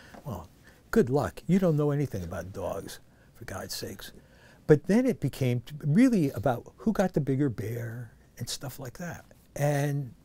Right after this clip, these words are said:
very little about Inuit. Um, I'm, I probably shouldn't have this recorded, but I, I, I went out of my way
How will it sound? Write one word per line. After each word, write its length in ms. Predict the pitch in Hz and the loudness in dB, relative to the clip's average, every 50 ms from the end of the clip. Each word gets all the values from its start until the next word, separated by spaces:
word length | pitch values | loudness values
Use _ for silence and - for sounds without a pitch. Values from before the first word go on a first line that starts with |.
| - - - _ - 156 | -20 -20 -20 _ -18 -16
very 340 | 147 143 156 233 233 220 208 | -14 -6 -2 0 2 4 6
little 300 | 170 156 156 143 143 135 | 6 6 8 8 6 6
about 260 | 117 117 113 110 107 | 4 2 0 -2 -2
Inuit. 360 | 113 113 104 90 82 85 - - - - - - - - - - - - - - - - - - - _ | -2 -4 -4 -4 -6 -8 -12 -14 -20 -20 -20 -20 -20 -20 -20 -20 -20 -20 -20 -20 -18 -16 -16 -16 -14 _
Um, 300 | - 107 107 92 95 104 - | -6 -4 -4 -4 -4 -6 -6
I'm, 300 | - 117 113 104 107 110 - - | -4 -2 0 0 0 -2 0 2
I 100 | 110 117 107 - - | 2 2 0 -2 0
probably 320 | - 185 185 147 127 107 | 2 4 4 6 4 2
shouldn't 340 | - - - 147 127 120 107 | 2 2 2 2 2 2 0
have 220 | 82 123 110 95 | 0 0 0 0
this 220 | 92 101 - - - | -4 -6 -8 -8 -8
recorded, 560 | 87 - - - - 160 135 104 90 90 - | -10 -10 -4 4 4 4 6 4 2 -2 -4
but 200 | - 101 95 - | -6 -6 -6 -4
I, 240 | - 117 131 135 - - | 0 2 2 2 2 0
I, 400 | - 117 117 110 110 110 95 87 - - _ _ _ - - - - - - - - - - - - - _ - | 0 0 2 2 0 -2 -4 -8 -14 -18 _ _ _ -20 -20 -20 -20 -20 -20 -20 -20 -20 -20 -20 -20 -20 _ 0
I 80 | 123 | 2
went 220 | 127 131 151 147 156 | 8 8 8 8 8
out 140 | 156 143 143 | 6 6 4
of 80 | 143 | 4
my 160 | 123 120 113 | 2 0 -2
way 500 | 110 104 120 139 135 123 104 92 85 - | -2 0 2 2 2 2 0 -2 -4 -8